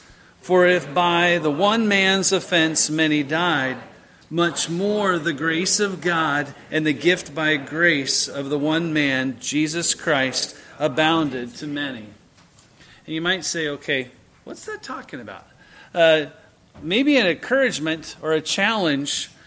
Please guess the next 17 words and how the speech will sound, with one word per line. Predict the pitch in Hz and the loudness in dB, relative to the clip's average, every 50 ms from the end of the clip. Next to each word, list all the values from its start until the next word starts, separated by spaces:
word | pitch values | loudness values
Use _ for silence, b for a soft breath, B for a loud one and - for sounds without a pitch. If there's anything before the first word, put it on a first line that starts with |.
| B B B B | B B B B
Memorize | 160 185 214 240 254 247 220 190 185 180 185 165 | -2 0 0 2 2 2 4 4 4 4 2 0
verses | 151 139 170 175 160 - - 170 160 - - | -2 -2 0 0 2 2 0 0 0 -2 -2
twelve | - - - 185 180 175 175 175 151 | -4 -2 0 2 4 6 6 4 2
through | - - - 196 208 190 | 0 0 0 2 2 2
fifteen, | - - 165 135 - - - - 147 131 120 120 120 120 B B B B | 0 -2 -2 -2 -2 -6 -8 -6 -4 -4 -4 -4 -4 -6 B B B B
and | - 147 151 | -4 -2 0
you | 156 | 0
see | 151 - - 190 180 | 0 0 0 0 0
that | 165 160 156 | 0 0 -2
full | - - 170 160 | -2 0 0 0
context, | 143 - - 165 156 151 151 - 147 135 - - - | 0 0 0 2 2 2 0 0 -2 -4 -2 -2 -4
and | 143 139 | -2 -2
you'll | 139 131 | -2 -2
see | 127 - - 151 143 | -2 -2 -2 -2 -4
how | 127 139 139 135 | -2 -2 -2 0
that | 135 131 110 - | 0 -2 -2 -4
plays | - - 156 147 143 143 131 - | -6 -2 0 0 0 0 -2 -4